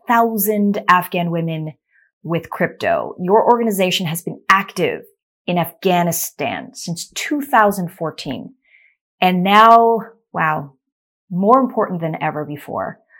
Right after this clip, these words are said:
Um, tell us about the impact you've had and the decision to stay as the government fell in Kabul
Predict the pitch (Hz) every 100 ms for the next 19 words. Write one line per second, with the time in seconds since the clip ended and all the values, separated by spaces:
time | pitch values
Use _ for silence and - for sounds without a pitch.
0 | - _ - 165 160 160 160 156 - _
1 | - 320 370 370 247 208 196 185 180 -
2 | _ _ _ _ _ _ - 196 - 214
3 | 220 220 220 208 - 180 - - 180 175
4 | 233 262 277 _ _ _ _ _ _ -
5 | 190 190 185 180 - _ _ - 165 196
6 | 190 - 302 294 262 - - - - 208
7 | 165 - - - _ _ _ _ - 180
8 | 180 160 175 175 175 - 170 160 160 -
9 | 151 156 139 110 -